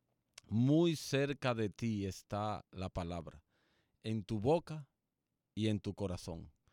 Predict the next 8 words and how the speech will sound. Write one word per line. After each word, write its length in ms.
Y 140
esto 300
trae 440
a 60
mi 120
memoria 640
aquella 680
ocasión 720